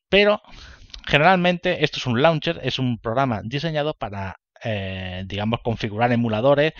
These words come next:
y que funcione el juego. Generalmente no es una base de datos, así que es una base de datos, tenéis, por ejemplo, a mi parecer, lo, la mejor base de datos que hay para organizar juegos, que es esta, Game Collector, del grupo Collector Z, ¿vale?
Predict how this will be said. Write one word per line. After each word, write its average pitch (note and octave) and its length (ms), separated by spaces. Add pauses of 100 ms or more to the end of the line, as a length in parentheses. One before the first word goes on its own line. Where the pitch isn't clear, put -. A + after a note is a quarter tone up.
(440)
y D3 140
que - 140
funcione B2 640 (160)
el A2 160
juego. F2+ 420
Generalmente C#3+ 540
no B2+ 200
es - 80
una A#2+ 140
base G#2 240
de F#2+ 60
datos, G2+ 260
así A#2 100
que A2 140
es B2 80
una D3 160
base C3 220
de A#2+ 80
datos, B2+ 420
tenéis, G#2 400 (760)
por B2 140
ejemplo, C3+ 300
a G#2 40
mi G#2+ 60
parecer, G#2+ 500
lo, G#2+ 360
la A2 180
mejor A2 260
base A#2 200
de - 20
datos A#2 240
que A#2+ 140
hay B2 100
para F2+ 280
organizar F#2+ 340
juegos, A2 500
que F#2 220
es - 100
esta, B2+ 280
Game A2 280
Collector, B2+ 540 (720)
del G#2+ 140
grupo G#2+ 320
Collector G#2+ 400
Z, - 480
¿vale? A#2+ 220